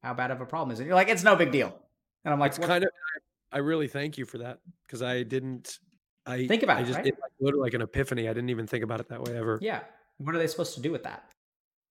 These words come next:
Speaker 1: Are they supposed to take it th-, are they supposed to test your thyroid? Because you're kinda saying it's not that big of a deal.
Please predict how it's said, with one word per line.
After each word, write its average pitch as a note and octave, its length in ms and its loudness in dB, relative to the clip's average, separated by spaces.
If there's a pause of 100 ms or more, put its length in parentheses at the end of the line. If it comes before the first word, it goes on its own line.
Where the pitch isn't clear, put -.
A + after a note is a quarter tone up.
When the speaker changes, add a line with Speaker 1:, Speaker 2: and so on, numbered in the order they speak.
(600)
Speaker 1:
Are A#2 40 2
they A2 60 2
supposed - 240 -8
to - 60 -18
take A#2 160 -8
it A#2+ 120 -12
th-, B2 120 -6
are B2 140 -4
they A#2+ 180 0
supposed - 280 -6
to C3+ 60 -6
test - 300 -4
your A#2+ 80 -10
thyroid? D#3+ 480 0
Because C3+ 240 -4
you're C3 80 -8
kinda F3 200 -2
saying D#3 220 -4
it's - 120 -8
not C3 180 -6
that A#2+ 120 -8
big A2+ 140 -8
of G2 60 -10
a G2 40 -12
deal. F#2+ 260 -10